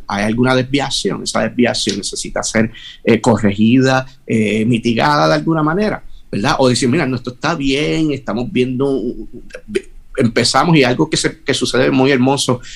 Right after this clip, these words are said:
en las comunidades de fe es cuando hay gente que tienen que empezar a ver para entonces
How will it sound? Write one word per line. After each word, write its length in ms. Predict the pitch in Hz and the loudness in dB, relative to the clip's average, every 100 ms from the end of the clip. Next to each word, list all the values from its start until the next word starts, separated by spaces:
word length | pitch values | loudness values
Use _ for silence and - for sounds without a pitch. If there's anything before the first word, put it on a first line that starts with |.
| - | -2
en 80 | 127 | 0
las 100 | 123 | 2
comunidades 460 | - 123 120 123 135 | 4 4 4 2 0
de 100 | 135 | -2
fe 160 | - | 0
es 120 | 156 | -2
cuando 560 | - 131 120 117 117 110 - - - | -2 -2 0 0 -2 -2 -12 -18 -2
hay 140 | 147 | 4
gente 240 | 196 214 190 | 4 4 2
que 100 | 151 | -2
tienen 420 | - - 147 170 | -2 2 4 2
que 100 | 175 | 0
empezar 360 | 156 127 135 | 0 -2 0
a 80 | 139 | 2
ver 220 | 147 139 | 2 2
para 240 | 135 120 107 | 0 -2 -2
entonces 640 | 104 98 - 117 113 - | -2 -4 -4 -4 -6 -10